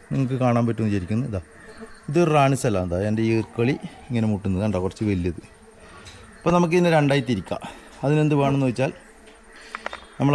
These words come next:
ആദ്യം ഈ ഒരു, ഇത് ഒരിടത്തരം പ്രായമുള്ള മുട്ടയാണ്. ഇത് പുതിയ മുട്ട, ഇത് വിരിയാറായ വർക്കർ ബീര മുട്ടയാണ് ഇതെല്ലാം. അതേപോലെ ഇത് പൂമ്പൊടിയാണ്, ഇതിവിടെ തേനുണ്ട്, ഇതെല്ലാം തേൻ്റെ ഭാഗമാണ്. ഈ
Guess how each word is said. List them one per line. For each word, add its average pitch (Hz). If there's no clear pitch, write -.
ആദ്യം 135
ഈ -
ഒരു, 131
ഇത് 131
ഒരിടത്തരം 135
പ്രായമുള്ള 127
മുട്ടയാണ്. 107
ഇത് 123
പുതിയ 127
മുട്ട, 120
ഇത് 131
വിരിയാറായ 135
വർക്കർ 113
ബീര 123
മുട്ടയാണ് 90
ഇതെല്ലാം. 80
അതേപോലെ 123
ഇത് 135
പൂമ്പൊടിയാണ്, 127
ഇതിവിടെ 127
തേനുണ്ട്, 113
ഇതെല്ലാം 117
തേൻ്റെ 113
ഭാഗമാണ്. 95
ഈ -